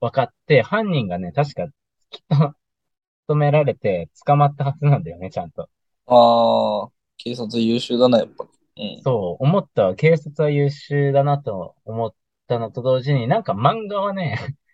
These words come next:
Speaker 1: あんまり帰ってこなかったっていう。
Speaker 2: あー、売られちゃったからな。
Speaker 1: そうなんだよね。あ、そうだ。だから、オガピ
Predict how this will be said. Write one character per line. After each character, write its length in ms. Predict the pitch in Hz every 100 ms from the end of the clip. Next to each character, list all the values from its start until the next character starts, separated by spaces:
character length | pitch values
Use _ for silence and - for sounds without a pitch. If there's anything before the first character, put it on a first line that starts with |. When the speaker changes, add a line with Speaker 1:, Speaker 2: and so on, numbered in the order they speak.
| _ _ _ -
Speaker 1:
あ 120 | 165
ん 60 | 185
ま 120 | 180
り 120 | 170
帰 100 | 196 190
っ 40 | -
て 120 | 143
こ 120 | 143
な 160 | 165 151
か 100 | -
っ 80 | _
た 160 | - 139
っ 80 | _ -
て 60 |
い 140 | 95 98
う。 80 | _ -
Speaker 2:
あ 400 | 113 113 113 110
ー、 20 |
売 80 | 113
ら 100 | 117
れ 120 | 123
ち 80 | 117
ゃ 40 | 135
っ 60 | -
た 120 | 156
か 140 | 117
ら 100 | 101
な。 440 | 101 123 131 131 - _ _ _ _ -
Speaker 1:
そ 500 | 143 135 120 101 92
う 20 |
な 160 | 90 87
ん 100 | 82
だ 100 | 82
よ 100 | 85
ね。 440 | 90 90 87 87 _ _ _ _ _ _ _ _ _ _
あ、 120 | 147 143 - _
そ 180 | - 180
う 60 | 147
だ。 80 | 156
だ 80 |
か 100 | 160
ら、 200 | 151 135
オ 100 | 123
ガ 120 | 143 147
ピ 380 | 151 120 92